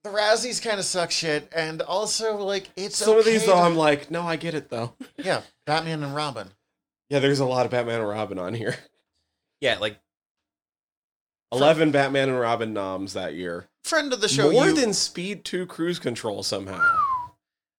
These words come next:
Speaker 1: Friend of the show, Yui, fucking
Speaker 3: Eleven,
Speaker 1: loves
Speaker 3: eleven
Speaker 1: Batman and Robin,
Speaker 3: nominations.
Speaker 1: but, like, it, that's the kind of thing. It's okay to like bad things, and movies that are trying to be campy on purpose, so Batman and Robin,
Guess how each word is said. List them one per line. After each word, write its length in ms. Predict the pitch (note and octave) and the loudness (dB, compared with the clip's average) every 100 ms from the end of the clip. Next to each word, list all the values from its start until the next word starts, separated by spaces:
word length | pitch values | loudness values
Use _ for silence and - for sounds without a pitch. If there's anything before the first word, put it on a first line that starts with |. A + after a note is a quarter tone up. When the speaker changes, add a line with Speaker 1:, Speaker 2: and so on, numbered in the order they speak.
| _ | _
Speaker 1:
Friend 280 | - D4 D4 | -2 0 0
of 80 | A#3 | 0
the 80 | F3+ | 0
show, 220 | - F3+ | 0 0
Yui, 340 | C#3 C#3+ B2+ | 0 -2 -2
fucking 260 | A#2 C3+ F3 | 2 4 4
Speaker 3:
Eleven, 240 | G3 C#3+ A#2+ | 2 0 2
Speaker 1:
loves 280 | B2 C#3+ D3 | 4 4 4
Speaker 3:
eleven 280 | C#3+ C3+ | 4 4
Speaker 1:
Batman 180 | B2 C#3 C#3 | 2 0 -2
and 60 | C#3 | 0
Robin, 260 | C#3 C#3 C#3+ | 2 2 -2
Speaker 3:
nominations. 200 | D3 C3 | -4 -2
Speaker 1:
but, 280 | C3 B2+ - | 0 0 0
like, 400 | C3 B2 A#2+ - _ _ _ _ - | -2 -2 -6 -16 _ _ _ _ -4
it, 120 | F#3 | 2
that's 260 | F#3+ G3 | 4 4
the 80 | F#3+ | 2
kind 140 | G#3 F3+ | 0 0
of 80 | D3+ | -2
thing. 160 | D3+ | -4
It's 200 | C3 F3+ | -6 -4
okay 380 | G3+ G#3 - G3 | -4 -4 -6 -8
to 160 | - F#3+ | -8 -4
like 320 | D3+ D3 B2+ | -2 -2 0
bad 300 | A#2 B2+ A#2 | -2 -2 -4
things, 480 | A#2+ C3 D3+ C#3 - | -6 -6 -8 -10 -6
and 320 | C3 A#2+ A2+ - _ _ _ _ _ _ - | -6 -6 -8 -14 _ _ _ _ _ _ -10
movies 400 | G3 A3 A3+ - | -8 -6 -6 -4
that 160 | F3 | 0
are 80 | C#3 | 0
trying 400 | B2+ - C3+ D3+ | -2 -6 -6 -6
to 120 | D3 D3 | -8 -8
be 160 | B2+ | -8
campy 500 | A2 - B2 A#2+ C3+ | -8 -10 -10 -8 -8
on 80 | A2+ | -10
purpose, 400 | G#2+ A2 A2 C#3+ | -10 -10 -6 -6
so 200 | - A2 | -4 -6
Batman 400 | F#2+ G2 G2 B2 | -6 -6 -6 -8
and 120 | A#2+ A2 | -10 -6
Robin, 440 | G2+ G#2 A2+ A2+ | -6 -6 -10 -14